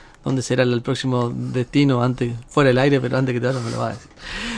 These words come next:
Eh, te mandamos, bueno, un fuerte abrazo, gracias por pasarte un ratito, un, un, eh, hay un saludo también a, a, a Julio, a Dani también, bueno, que lo estuvimos hinchando para, para que puedan venir a contar todo esto. Y bueno,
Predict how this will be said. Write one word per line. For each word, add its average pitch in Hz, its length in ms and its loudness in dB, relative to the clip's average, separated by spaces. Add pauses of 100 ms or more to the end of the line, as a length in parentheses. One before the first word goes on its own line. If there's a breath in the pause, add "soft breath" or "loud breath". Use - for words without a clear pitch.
(180 loud breath)
Eh, 147 260 10
te 156 80 2
mandamos, 180 500 10
bueno, 160 200 8
un 131 140 0
fuerte 165 400 6
abrazo, 151 220 8
gracias 156 220 4
por 147 140 4
pasarte 151 240 2
un 143 60 0
ratito, 156 300 2
un, 151 140 2 (260)
un, 156 60 -4
eh, 135 140 4
hay 139 80 2
un 147 100 2
saludo 147 240 0
también 135 260 2
a, 123 160 2 (340)
a, - 160 -6 (100)
a - 100 -8
Julio, 147 580 4
a 131 100 2
Dani 151 280 4
también, 139 240 2
bueno, 139 160 2
que 123 60 -8
lo 120 80 -6
estuvimos 131 320 -2
hinchando 139 340 -2
para, 117 360 -6
para 131 180 -2
que 131 100 -4
puedan 139 160 0
venir 135 160 2
a 135 60 2
contar 135 320 -2
todo 143 240 4
esto. 220 320 0 (260 loud breath)
Y 165 60 4
bueno, 180 180 6